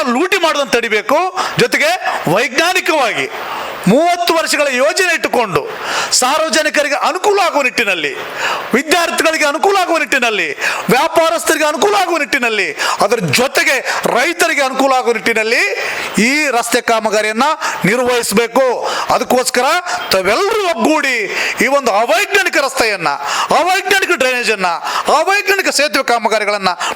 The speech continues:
ಪ್ರಶ್ನೆ ಮಾಡಲಿಕ್ಕೆ ನಾವೆಲ್ಲರೂ ಒಗ್ಗೂಡಿ ಒಂದು ಪ್ರಶ್ನೆ ಮಾಡೋಣತಕ್ಕಂಥದ್ದನ್ನ ಈ ವಾಹಿನಿ ಮುಖಾಂತರ, ರಾಯಚೂರು ಕ್ರಾಂತಿ ವಾಹಿನಿ ಮುಖಾಂತರ ಮನವಿಯನ್ನು ಮಾಡಿಕೊಳ್ತಾ ಇದ್ದೀನಿ. ನನಗೆ ತಮ್ಮ ಕಾರ್ಯಾಲಯಕ್ಕೆ, ರಾಯಚೂರು ಕ್ರಾಂತಿ ನ್ಯೂಸ್ ಕಾರ್ಯಾಲಯಕ್ಕೆ ಕರೆಸಿ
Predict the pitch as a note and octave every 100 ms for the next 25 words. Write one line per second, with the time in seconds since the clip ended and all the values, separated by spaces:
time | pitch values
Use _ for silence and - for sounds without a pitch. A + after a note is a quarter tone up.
0 | - - A#3+ F#4+ F#4+ C#4 B3 - G#3 -
1 | - - F#3 F#3 C4+ A4 A4+ F4 - -
2 | - G#3 B3 C#4 D#4+ C4 A3 - - -
3 | - - E3 G#3+ G#3+ G#3+ - D4+ C4 B3
4 | A#3 A3+ A3 G#3+ G#3+ A#3+ D#4+ A3+ A3 F#3
5 | F3+ C4+ C4+ A#3 A3 G#3 - E3+ - -
6 | - E3 B3 C4+ B3+ A#3+ A3+ G#3 F#3+ C#4+
7 | C4 A#3+ G#3+ G3+ G#3+ G3+ - - - E3+
8 | A#3 A3+ A3 A3 G#3+ A3+ A#3+ A#3+ D4 E4
9 | - - - D#3 A3 C4+ B3+ B3+ A#3+ A#3+
10 | G#3 - - - F#3 B3 D4 C#4+ C4+ C4
11 | A#3+ F#3 - - - - - B3 C#4 C4+
12 | B3+ C4 G#3 B3+ B3 A#3 G#3 G3 A#3 C#4
13 | B3+ B3 F3 A#3 A3 G3 E3+